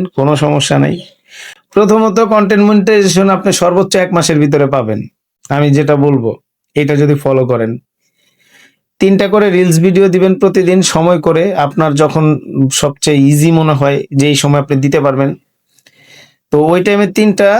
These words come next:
রিলস ভিডিও দিবেন। শুভ সকাল, শুভ দুপুর, এগুলো আপনার ঠিকঠাক মতো রাখেন, সমস্যা নেই,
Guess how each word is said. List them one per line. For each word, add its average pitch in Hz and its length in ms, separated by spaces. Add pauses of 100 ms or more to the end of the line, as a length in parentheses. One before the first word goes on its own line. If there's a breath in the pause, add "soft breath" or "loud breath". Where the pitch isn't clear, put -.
(420)
রিলস 165 360
ভিডিও 180 320
দিবেন। 117 320 (1400 soft breath)
শুভ 156 280
সকাল, 180 380 (100)
শুভ 165 260
দুপুর, 170 300
এগুলো 165 320
আপনার 160 440 (340)
ঠিকঠাক 147 400 (200)
মতো 147 220
রাখেন, 131 380
সমস্যা 135 460
নেই, 156 160